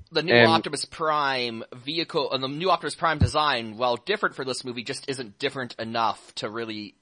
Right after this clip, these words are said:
Speaker 1: like, if you bought your, if you bought your kid an Optimus Prime toy from Dark of the Moon a couple of years back,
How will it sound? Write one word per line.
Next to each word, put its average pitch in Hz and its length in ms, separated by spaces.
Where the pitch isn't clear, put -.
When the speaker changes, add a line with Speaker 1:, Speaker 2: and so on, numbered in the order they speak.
Speaker 1:
like, 104 320
if 143 140
you 196 100
bought 175 300
your, 156 300
if 139 120
you 165 80
bought 156 280
your 131 100
kid 156 400
an 131 80
Optimus 131 240
Prime 143 260
toy 120 320
from 113 300
Dark 127 260
of 123 60
the 113 60
Moon 117 460
a 117 40
couple 123 180
of 110 80
years 113 200
back, 117 580